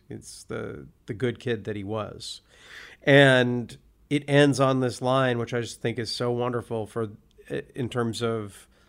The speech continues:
I don't know, tying the bow on the movie and the song. So he, the line is, "He turned his back on it." Joe is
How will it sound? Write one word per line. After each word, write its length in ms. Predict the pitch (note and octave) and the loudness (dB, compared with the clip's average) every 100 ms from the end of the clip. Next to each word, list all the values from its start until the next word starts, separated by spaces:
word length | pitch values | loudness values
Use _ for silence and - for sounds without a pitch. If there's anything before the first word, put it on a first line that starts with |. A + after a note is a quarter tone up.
| _ _ _ _ _ - | _ _ _ _ _ -8
I 80 | A#2+ | 0
don't 120 | A#2+ | 0
know, 280 | G#2 G2 F2+ _ _ _ _ _ | 0 -2 -8 _ _ _ _ _
tying 380 | - C#3 C3 B2+ | 0 4 4 4
the 60 | A#2 | 2
bow 360 | A#2+ A#2+ B2+ | 2 4 4
on 140 | A#2+ A2+ | 2 0
the 60 | |
movie 600 | A2 A#2 A#2+ C3+ C#3+ C#3 | 0 0 0 -2 -2 -4
and 200 | C#3 A#2+ | -4 -4
the 60 | G#2+ | -4
song. 600 | - A#2 A#2 B2 C#3 D3 - _ - - _ | -4 -2 -2 -4 -6 -10 -16 _ -20 -20 _
So 380 | - B2+ A#2 A#2 | 0 4 6 4
he, 140 | A2+ | 2
the 280 | A2+ - C3 | -2 -4 2
line 240 | B2 B2 B2 | 4 4 2
is, 100 | A#2 | -2
"He 80 | |
turned 260 | A#2+ C#3 C#3+ | -2 2 2
his 120 | C3 | 2
back 280 | - C3+ C3+ | 4 4 4
on 140 | C3+ | 2
it." 600 | B2+ B2 F2 E2 - - C3+ | 2 -2 -4 -8 -12 -12 -4
Joe 320 | B2+ B2 A#2+ | 2 4 4
is 120 | A2+ | 0